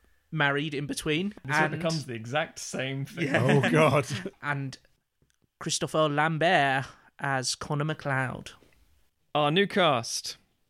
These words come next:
Speaker 2: being very nineteen ninety-four, we've also got ages, just in case anyone gets all light and pissy.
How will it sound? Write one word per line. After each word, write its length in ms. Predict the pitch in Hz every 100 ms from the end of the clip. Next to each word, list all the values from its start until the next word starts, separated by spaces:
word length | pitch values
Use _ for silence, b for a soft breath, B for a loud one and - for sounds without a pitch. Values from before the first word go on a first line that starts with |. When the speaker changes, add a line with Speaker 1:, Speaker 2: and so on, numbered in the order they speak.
| _ _ _ _
Speaker 2:
being 160 | 117 107
very 140 | 117
nineteen 280 | 123 127 135
ninety-four, 360 | 139 - 131 139 _ _ _ _ -
we've 140 | 143 135
also 180 | 135
got 140 | 143 -
ages, 420 | 156 135 - 104
just 220 | - 113 -
in 80 |
case 180 | 120 117
anyone 160 | 117 120
gets 140 | 120 117
all 120 | 113
light 120 | 120
and 100 | -
pissy. 320 | 135 123 -